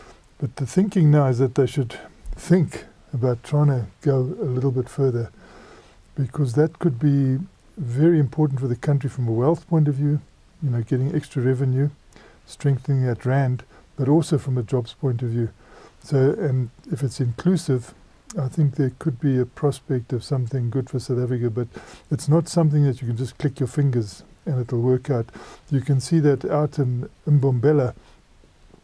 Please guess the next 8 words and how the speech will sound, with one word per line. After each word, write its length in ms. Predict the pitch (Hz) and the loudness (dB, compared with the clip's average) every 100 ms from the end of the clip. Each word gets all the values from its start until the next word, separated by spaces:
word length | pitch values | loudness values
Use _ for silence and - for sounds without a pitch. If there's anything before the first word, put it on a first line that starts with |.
| _ - | _ -2
you 60 | 131 | 0
know, 100 | 123 | 0
the 80 | |
company 500 | 120 151 135 - 127 - | 0 0 -2 0 -4 0
M 160 | 143 | 0
C 180 | 139 143 | 0 -2
C 360 | 120 - 165 117 - _ - - - - _ _ _ _ - - - | -4 2 2 0 -8 _ -20 -20 -20 -20 _ _ _ _ -20 -20 -12
has 460 | - 135 120 - - | -2 -2 -2 -6 -16